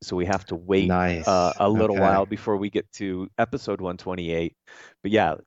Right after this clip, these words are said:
Speaker 1: kind of the same thing. Uh, Commodore one twenty-eight, basic, programming, then Pascal and a few other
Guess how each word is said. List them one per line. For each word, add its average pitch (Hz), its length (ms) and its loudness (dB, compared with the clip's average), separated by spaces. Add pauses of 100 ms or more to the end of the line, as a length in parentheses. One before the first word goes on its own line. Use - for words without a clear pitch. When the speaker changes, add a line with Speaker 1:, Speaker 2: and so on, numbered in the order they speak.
Speaker 1:
kind 220 140 2
of 208 80 4
the 190 40 4
same 160 220 -2
thing. 131 320 -4 (100)
Uh, 123 340 0
Commodore 127 440 -2
one 120 160 -4
twenty-eight, 117 640 -4
basic, 117 640 0 (520)
programming, 117 760 0
then 110 300 -6 (600)
Pascal 98 800 0
and 85 280 -8 (840)
a - 40 -20
few 90 220 -8
other 85 320 -2